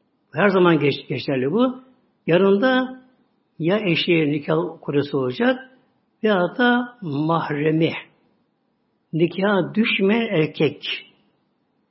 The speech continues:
Babası, oğlu, kardeşi, torunu, yeğeni, damadı, amca, dayı gibi böyle. Nikaha düşmeyen buna bir olması gerekiyor. Bir kadın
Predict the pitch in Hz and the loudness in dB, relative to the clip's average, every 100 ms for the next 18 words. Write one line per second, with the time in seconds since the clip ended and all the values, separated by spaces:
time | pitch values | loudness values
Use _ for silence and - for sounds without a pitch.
0 | _ _ _ _ _ _ _ _ _ 160 | _ _ _ _ _ _ _ _ _ -6
1 | 151 143 143 156 156 202 - _ _ _ | -2 -2 -4 -2 -2 -4 -14 _ _ _
2 | 175 160 151 139 147 147 143 _ _ - | -4 0 0 2 0 0 -6 _ _ -4
3 | 160 147 143 143 147 143 156 208 _ - | -2 2 0 0 -2 -2 -2 -10 _ -2
4 | 156 156 147 147 156 - _ - 160 151 | 0 2 4 2 0 -4 _ 2 4 4
5 | 147 156 185 190 151 147 147 123 123 175 | 2 2 -2 -6 -4 0 0 0 -2 -2
6 | 208 - - _ - 165 165 202 156 151 | -4 -10 -20 _ -6 0 0 0 2 2
7 | 123 110 - - - _ _ _ _ - | 0 -4 -8 -20 -20 _ _ _ _ -10
8 | - 156 180 147 139 156 269 285 - _ | -4 0 2 0 -2 0 0 0 -6 _
9 | _ _ 196 170 147 139 127 135 120 120 | _ _ -4 -2 -2 -4 -4 -4 -4 -6
10 | - 117 104 _ _ _ _ _ _ _ | -8 -14 -16 _ _ _ _ _ _ _
11 | _ _ _ _ _ _ _ _ _ _ | _ _ _ _ _ _ _ _ _ _
12 | _ _ _ _ _ _ _ - 151 277 | _ _ _ _ _ _ _ -10 0 2
13 | 269 247 247 277 254 247 294 311 | 4 4 4 4 4 0 -6 -10